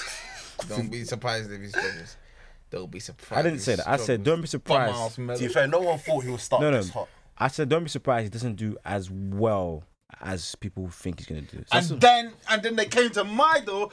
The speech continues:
Speaker 2: and asked me, "Why did Melo say that?" I said, "I don't know what Melo's thinking."
Speaker 1: It turns
Speaker 2: He been
Speaker 1: out
Speaker 2: saying that about every striker that comes out. "Don't be surprised." He said that about Werner. You're right.
Speaker 1: Tell, I told him to at me. I said, "Don't be
Speaker 2: Yeah,
Speaker 1: surprised."
Speaker 2: I'm gonna tell him next
Speaker 1: Tell
Speaker 2: time. Get
Speaker 1: 'Cause
Speaker 2: Melo
Speaker 1: I
Speaker 2: in the chat.
Speaker 1: Get me in the chat, fam, 'cause I think I'm on,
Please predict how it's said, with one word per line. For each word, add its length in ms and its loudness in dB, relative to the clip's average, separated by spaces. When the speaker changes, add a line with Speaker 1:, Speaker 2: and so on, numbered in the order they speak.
Speaker 2:
and 140 6
asked 300 -4
me, 260 -6
"Why 260 0
did 120 0
Melo 220 2
say 180 -4
that?" 140 -6
I 40 -8
said, 160 0
"I 40 -2
don't 240 -2
know 100 -2
what 140 -6
Melo's 320 0
thinking." 340 -6
Speaker 1:
It 100 -8
turns 160 4
Speaker 2:
He 60 4
been 80 4
Speaker 1:
out 80 0
Speaker 2:
saying 180 8
that 120 4
about 160 4
every 180 2
striker 280 4
that 120 0
comes 200 2
out. 240 -2
"Don't 180 -4
be 100 -2
surprised." 480 -2
He 60 -2
said 140 6
that 60 2
about 200 2
Werner. 260 2
You're 260 -2
right. 220 -4
Speaker 1:
Tell, 280 2
I 60 -12
told 220 0
him 80 -2
to 140 -2
at 140 -10
me. 240 -10
I 40 -20
said, 140 -8
"Don't 220 -4
be 80 -4
Speaker 2:
Yeah, 160 0
Speaker 1:
surprised." 500 -2
Speaker 2:
I'm 100 4
gonna 120 0
tell 180 2
him 220 -2
next 120 -2
Speaker 1:
Tell 120 0
Speaker 2:
time. 320 -4
Get 200 2
Speaker 1:
'Cause 120 4
Speaker 2:
Melo 100 6
Speaker 1:
I 40 2
Speaker 2:
in 60 0
the 80 -2
chat. 260 -2
Speaker 1:
Get 160 4
me 60 2
in 40 4
the 60 2
chat, 200 6
fam, 280 0
'cause 160 2
I 80 6
think 280 -2
I'm 140 4
on, 180 2